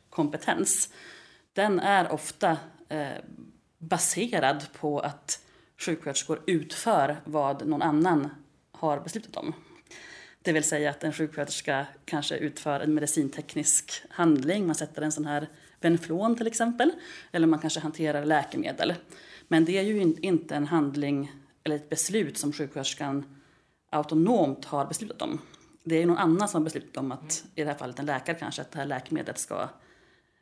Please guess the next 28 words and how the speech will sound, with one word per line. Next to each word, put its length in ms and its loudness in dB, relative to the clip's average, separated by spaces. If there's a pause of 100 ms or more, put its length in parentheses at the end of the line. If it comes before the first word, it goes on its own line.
(100)
ges 420 -2
till 120 -8
en 60 -8
patient. 500 -10 (380)
Och 260 -6 (1300)
det 200 2
som 200 0
är 240 2 (160)
kriteriet 400 -2
för 100 -4
att 120 -8
vara 200 0
en 60 2
profession, 640 -2
det 120 0
är 100 4
ju 60 2
att 80 -6
man 100 -4
har 140 0
en 120 -2
autonom 640 0
yrkesutövning. 800 -2 (240)
Naturligtvis 680 -2
kan 180 -4
ju 60 -4
sjuksköterskan 720 -6
också, 460 0